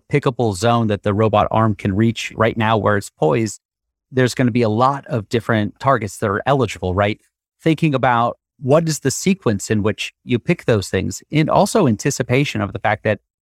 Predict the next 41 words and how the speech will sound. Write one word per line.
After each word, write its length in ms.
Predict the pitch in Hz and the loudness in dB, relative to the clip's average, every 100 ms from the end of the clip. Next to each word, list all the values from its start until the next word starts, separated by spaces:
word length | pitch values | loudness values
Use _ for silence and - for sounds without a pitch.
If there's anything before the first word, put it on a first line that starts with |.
| _ - | _ -2
as 260 | 131 170 - | 0 0 -2
you 100 | 131 | -8
start 360 | - 139 113 - | -2 0 0 -4
touching 400 | - 202 - 151 | -2 0 0 0
the 140 | 117 | 2
environment, 420 | 107 98 101 98 - | 2 2 0 0 -6
this 160 | - | -6
is 80 | 120 | -4
a 60 | 113 | 0
bit 240 | 139 147 - | 0 0 -2
different 360 | 139 - 127 | -2 0 -2
from 420 | - 117 110 104 104 _ _ _ | 0 2 2 2 -2 _ _ _
the 60 | - | -4
bin 220 | 104 170 | 0 2
picking 280 | 165 131 104 | 2 -2 -2
scenario. 400 | - 101 95 98 | -2 0 2 2
Once 240 | 101 165 | 2 0
you 60 | 196 | -2
start 240 | - 156 | 0 -2
touching 560 | - 135 - 123 107 104 - _ _ _ _ | 0 -4 -2 -2 -2 -4 -8 _ _ _ _
a 80 | 120 | -2
vine 300 | 107 120 123 | 2 2 2
environment 640 | 117 104 95 101 104 101 - | 2 0 0 0 0 -4 -2
or 180 | 113 | 0
a 60 | 107 | 0
bush 320 | 92 131 - | 2 0 0
environment, 440 | 120 101 92 98 85 | 0 2 0 -2 -4
things 260 | 127 127 | -2 -2
start 300 | - 127 117 _ | -2 0 0 _
to 140 | - 120 | -4 -4
sway, 640 | - - 143 175 104 78 | -4 -6 0 2 2 -2
right? 380 | 98 107 120 143 _ | 0 0 0 -2 _
Think 140 | - 143 | -4 0
about 260 | 131 123 - | 2 0 0
pendulum 480 | 143 143 139 131 | -2 2 2 4
motion 540 | 123 123 123 131 110 98 - | 4 2 2 2 2 2 2
of 420 | 113 110 101 - | 2 2 0 -8
tomatoes 440 | - 120 123 120 113 | -4 0 2 2 2
on 120 | 113 | 2
the 60 | 98 | 2
vine. 220 | 95 | 0